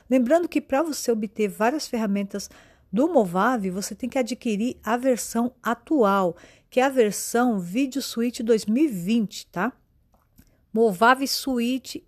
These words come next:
dois mil e vinte ou Movavi Suite vinte e um. O vinte e um, pessoal, ele é bem parecido com a versão vinte, que foi lançado agora no ano de dois mil e vinte e um.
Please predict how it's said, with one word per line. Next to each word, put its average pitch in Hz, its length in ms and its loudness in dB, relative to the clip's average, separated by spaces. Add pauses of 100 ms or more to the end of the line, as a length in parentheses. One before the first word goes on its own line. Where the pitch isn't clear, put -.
(100)
dois 220 220 2
mil 240 160 2
e 254 60 2
vinte 240 420 -2
ou 320 200 6
Movavi 254 460 2
Suite 240 480 -4
vinte 302 320 -6
e 254 60 2
um. 180 180 0
O 302 140 2
vinte 415 340 -2
e 202 60 -2
um, 262 120 -2
pessoal, 196 480 -2
ele 269 120 -4
é - 20 -2
bem 226 260 -4
parecido 262 640 -4
com - 100 -6
a 254 40 0
versão 254 460 -6
vinte, 196 440 0 (380)
que - 80 -6
foi 294 220 0
lançado 254 420 0
agora 233 340 2
no 262 160 2
ano 233 200 2
de 233 120 -8
dois 247 240 0
mil 254 180 0
e 294 40 -2
vinte 302 380 -4
e - 20 0
um. 180 140 -4